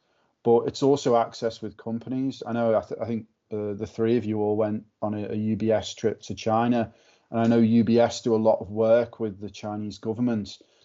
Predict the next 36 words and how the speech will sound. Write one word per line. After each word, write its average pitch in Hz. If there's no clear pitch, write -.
to, 107
to -
basically 113
open 113
up 117
that 117
access 113
even 107
further. 117
But 131
I 123
think 196
for 139
me, 135
uh, 123
what 127
is 135
quite 143
interesting 139
is, 101
you 113
know, 113
maybe 123
January 131
time 147
this 110
year. 120
So 120
thinking 135
about 110
what 113
was 110
happening 117
with 104
the 104
coronavirus, 113